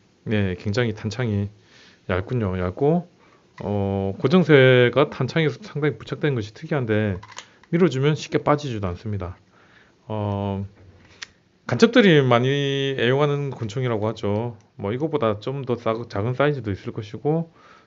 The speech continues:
어, 긴 사이즈를 받던 것 같은데, 어, 각인도 잘 되어 있는 것 같습니다. 나름대로. 네. 어, 십팔 년에 된 <laughs> 제품이라네요. 네. 어, 아무튼 이런 오래된,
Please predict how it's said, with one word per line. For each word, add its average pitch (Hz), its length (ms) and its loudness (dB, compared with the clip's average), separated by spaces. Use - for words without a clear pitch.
어, 107 200 -2
긴 104 160 -4
사이즈를 107 840 0
받던 107 280 -8
것 98 60 -4
같은데, 92 600 -4
어, 95 520 -6
각인도 117 640 -2
잘 104 220 0
되어 120 160 2
있는 107 200 -4
것 101 100 -4
같습니다. 90 560 -8
나름대로. 92 680 -6
네. 92 220 -6
어, 92 120 -10
십팔 - 340 -4
년에 107 200 -2
된 92 380 -4
<laughs> - 80 -20
제품이라네요. 98 840 -2
네. 104 220 -4
어, 117 460 -2
아무튼 151 200 0
이런 190 240 6
오래된, 139 840 6